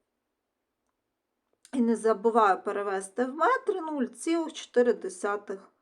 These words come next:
метра. Поїхали далі. За, е, виглядом хвилі я можу також визначити її,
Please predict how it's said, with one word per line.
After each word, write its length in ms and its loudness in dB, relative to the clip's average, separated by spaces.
метра. 480 -12
Поїхали 540 2
далі. 520 -2
За, 600 6
е, 80 -2
виглядом 720 0
хвилі 520 4
я 180 4
можу 500 0
також 640 2
визначити 720 0
її, 720 -4